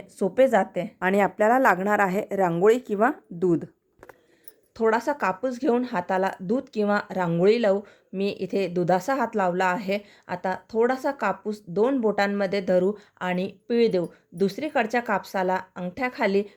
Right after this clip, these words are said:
घट्ट धरून ठेवायचं आहे आणि याला अशा प्रकारे पीळ देणं स्टार्ट करायचे आहे.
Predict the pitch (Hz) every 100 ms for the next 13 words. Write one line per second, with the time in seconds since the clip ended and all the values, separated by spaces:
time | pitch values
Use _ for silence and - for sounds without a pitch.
0 | _ 165 185 185 269 214 180 214 254 285
1 | 185 185 175 196 180 156 - _ - 175
2 | 175 180 - 190 175 180 180 - 190 277
3 | 277 214 190 180 190 190 _ _ - 254
4 | 269 214 208 254 - - - 196 220 -
5 | 196 180 170 - 208 233